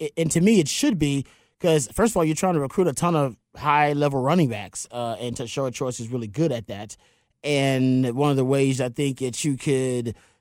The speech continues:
you know, in-, influence those guys to come to Texas is that, hey, man, we play a lot of running backs. We play two tailback sets. We don't just have one workhorse running back. We play you guys in the same backfield,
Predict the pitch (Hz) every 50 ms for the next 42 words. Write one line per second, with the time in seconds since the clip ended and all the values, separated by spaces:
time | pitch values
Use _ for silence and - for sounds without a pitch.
0 | _ _ _ 170 156 131 120 104 - - _ - 147 143 131 - - 151 143 -
1 | 165 156 139 - - 185 190 180 156 131 - 160 139 139 135 139 131 135 139 135
2 | - 127 120 143 131 123 117 - 170 165 175 - - 127 123 131 - - - -
3 | - _ _ _ 135 151 147 147 143 147 139 127 143 139 139 156 151 147 139 135
4 | 156 160 - - 139 139 139 139 143 147 147 151 180 196 170 131 120 110 - -
5 | 123 - - 143 147 135 - 156 143 123 156 139 139 135 135 139 135 117 - -
6 | 170 151 - - - 98 123 127 127 123 143 98 120 139 139 135 113 117 127 131
7 | 123 113 123 123 120 - 131 120 113 - - 139 147 131 113 120 117 113 _ _
8 | 110 - - 127 127 127 123 123 127 120 120 110 - - - - - - 151 143
9 | 131 120 - 143 135 127 117 117 135 135 131 - - 135 135 135 131 127 117